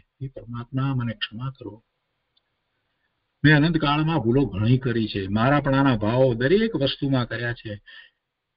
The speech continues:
એવું કોઈ પૂતગળ પરમાણુ નથી કે જેના સંયોગમાં હું અનંતકાળમાં આવ્યો ન હોઉં.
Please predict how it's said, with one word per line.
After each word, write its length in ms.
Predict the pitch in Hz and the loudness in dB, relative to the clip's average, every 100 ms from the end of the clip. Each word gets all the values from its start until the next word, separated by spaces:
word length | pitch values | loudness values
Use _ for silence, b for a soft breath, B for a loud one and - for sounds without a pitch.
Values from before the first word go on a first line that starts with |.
| _ _ _ _ _ _ - | _ _ _ _ _ _ -4
એવું 300 | - 165 202 | 4 4 4
કોઈ 440 | 196 - 170 214 190 | -2 2 2 2 0
પૂતગળ 380 | 170 160 175 170 | -2 0 2 2
પરમાણુ 380 | 147 160 170 165 | 0 2 2 2
નથી 280 | 143 175 | 0 -2
કે 100 | 170 139 | 0 0
જેના 340 | 135 151 160 | 0 0 -2
સંયોગમાં 520 | 139 135 156 156 151 | 0 0 0 0 0
હું 160 | 113 147 113 | 0 0 -2
અનંતકાળમાં 640 | 113 143 135 123 135 143 104 | -2 -2 -2 -2 -2 -2 -2
આવ્યો 260 | 101 123 | 0 2
ન 100 | 104 101 | 2 0
હોઉં. 240 | 95 98 | -4 -8